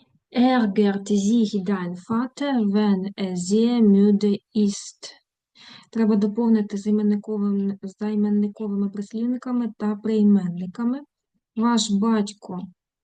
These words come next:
твій батько засмучується, коли дуже втомлюється. Наш собака, який постійно гавкає. Дивіться, ось наше завдання. Людина і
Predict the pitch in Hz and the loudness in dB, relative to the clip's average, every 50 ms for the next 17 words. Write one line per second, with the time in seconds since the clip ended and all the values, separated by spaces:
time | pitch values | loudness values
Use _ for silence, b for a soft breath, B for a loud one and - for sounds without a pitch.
0 | _ _ _ _ _ _ _ _ _ - 226 233 220 208 196 190 196 190 190 196 | _ _ _ _ _ _ _ _ _ 2 4 4 6 4 4 4 2 0 0 -4
1 | - - 202 190 196 196 196 - - 220 226 269 320 320 - - 254 240 220 - | -6 -6 -4 -2 -2 -2 -4 -2 2 2 2 2 2 -2 -2 -2 -2 -2 -2 -2
2 | - 208 208 - 214 214 208 214 202 202 208 208 202 202 214 226 214 208 - - | -4 -6 -2 0 2 2 4 2 2 2 2 2 2 2 2 -2 -4 -6 -6 -2
3 | 233 220 208 202 196 190 185 175 170 180 180 - - - 196 208 - _ _ _ | 0 2 2 2 2 0 -2 -6 -8 -10 -14 -16 -16 -14 -14 -14 -16 _ _ _
4 | _ b b b _ _ _ - 214 220 220 202 196 - - 208 185 185 196 214 | _ b b b _ _ _ 0 2 2 4 2 0 -2 -4 -4 -4 -2 0 0
5 | 254 254 - 240 226 208 208 - - 202 202 - 202 196 196 - - 226 226 226 | 0 0 -2 0 0 0 0 0 -2 -4 -2 -2 -2 -2 -2 -2 0 2 4 4
6 | 226 220 208 202 214 208 196 202 - 180 180 175 180 208 208 208 202 - - 196 | 6 6 4 4 2 2 0 -4 -6 -10 -10 -6 -4 -2 0 -2 -2 -4 -8 -16
7 | - _ _ _ _ B B B B B B B B B B B _ _ _ _ | -20 _ _ _ _ B B B B B B B B B B B _ _ _ _
8 | _ _ _ - 226 254 247 - - 226 220 226 233 233 226 - 220 214 196 214 | _ _ _ 0 2 2 2 0 2 4 6 6 6 6 4 2 2 2 2 2
9 | 226 208 202 196 226 214 220 208 202 196 185 185 180 - _ _ _ _ _ _ | 2 2 2 2 2 4 4 4 4 4 2 -2 -8 -14 _ _ _ _ _ _
10 | _ _ _ _ _ _ _ - - 190 226 202 196 220 208 202 180 170 202 196 | _ _ _ _ _ _ _ -14 -6 -2 0 2 2 2 2 0 0 2 2 2
11 | 185 185 180 185 190 214 254 285 285 - _ _ _ _ _ 226 214 214 220 226 | 2 0 -2 -2 -2 -4 -4 -6 -10 -14 _ _ _ _ _ 0 2 2 4 2
12 | 233 247 233 | 2 0 -2